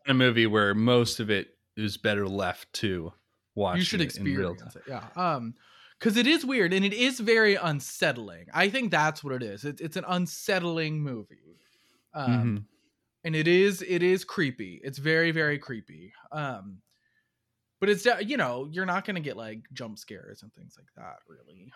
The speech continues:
Speaker 2: Um, it's just gonna
Speaker 1: It's
Speaker 2: be
Speaker 1: about, like, online communities and, like, it's kinda, it's got, like, a creepypasta vibe to it.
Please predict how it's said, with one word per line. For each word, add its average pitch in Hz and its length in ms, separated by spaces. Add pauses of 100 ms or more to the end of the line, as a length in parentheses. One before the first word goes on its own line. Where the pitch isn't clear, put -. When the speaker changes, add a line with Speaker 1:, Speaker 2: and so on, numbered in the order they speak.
(200)
Speaker 2:
Um, - 220
it's 123 120
just - 200
gonna 123 120
Speaker 1:
It's - 20
Speaker 2:
be - 20
Speaker 1:
about, 143 280
like, 120 420 (180)
online 113 600
communities 110 800
and, 101 100
like, 92 400
it's - 180
kinda, 113 380 (260)
it's 107 220
got, 147 200
like, 147 140
a 127 80
creepypasta 113 1160
vibe 117 380
to 123 220
it. 123 220